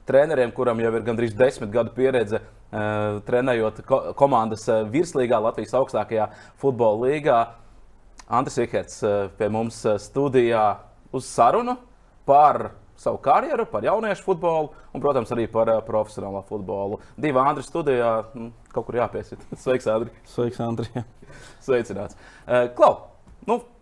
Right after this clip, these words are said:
Speaker 1: mēs visi zinām, ka sarunas centrālā tēma noteikti būs, ā, Eiro kausi Latvija. Rīga F C pabija tur trīs mēnešus, līdz play-off kārtai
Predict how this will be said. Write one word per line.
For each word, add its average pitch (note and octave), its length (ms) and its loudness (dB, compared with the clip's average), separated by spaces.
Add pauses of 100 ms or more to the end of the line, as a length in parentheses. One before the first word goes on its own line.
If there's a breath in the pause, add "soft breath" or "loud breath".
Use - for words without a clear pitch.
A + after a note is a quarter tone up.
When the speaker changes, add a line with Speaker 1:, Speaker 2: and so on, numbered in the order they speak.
(100)
Speaker 1:
mēs C#3 400 0
visi C3+ 220 0
zinām, A#2 340 0
ka A2 140 4 (100)
sarunas B2 480 0
centrālā C3 540 2
tēma D3+ 340 0
noteikti A2 600 0 (100)
būs, A#2 380 -4 (100)
ā, G#2+ 60 -2 (180)
Eiro B2+ 300 2
kausi C3+ 500 0
Latvija. - 560 -2 (1300 soft breath)
Rīga F#3 240 2
F - 80 -16
C A2+ 160 2 (480 loud breath)
pabija D3+ 320 4
tur B2+ 160 -4
trīs D3+ 320 -2
mēnešus, C#3+ 480 -2 (880)
līdz B2 240 -2
play-off C3 240 2
kārtai A#2 300 -2